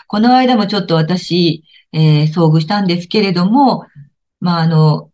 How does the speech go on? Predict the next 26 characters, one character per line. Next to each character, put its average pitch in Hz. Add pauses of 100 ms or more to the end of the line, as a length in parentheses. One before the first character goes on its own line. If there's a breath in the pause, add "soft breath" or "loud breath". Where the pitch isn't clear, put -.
(180)
お-、 175
女 180
性 175
の 180
店 185
員 185
さ 185
ん 190
が 202
ね、 320
ち -
ょ -
っ -
と 233
肩 233
が 202
触 190
れ 185
て、 180
ち 185
ょ -
っ -
と 170
お 175
水 302
が 330